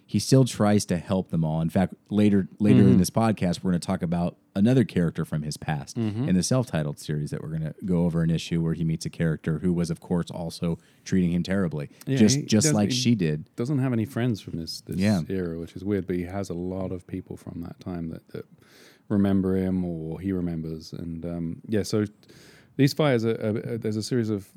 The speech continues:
Speaker 2: uh, arson attacks going on, and, um, while the fire brigade are fighting that, Matt finds Crimson watching,
Speaker 1: Mm-hmm.
Speaker 2: and, um, he wants to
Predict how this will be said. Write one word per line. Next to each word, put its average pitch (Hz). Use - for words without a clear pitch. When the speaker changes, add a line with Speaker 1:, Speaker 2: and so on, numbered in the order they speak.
Speaker 2:
uh, 95
arson 95
attacks 90
going 87
on, 87
and, 90
um, 87
while 98
the 95
fire 92
brigade 87
are 82
fighting 87
that, 80
Matt 90
finds 85
Crimson 110
watching, 92
Speaker 1:
Mm-hmm. 90
Speaker 2:
and, 82
um, 80
he 101
wants 92
to 80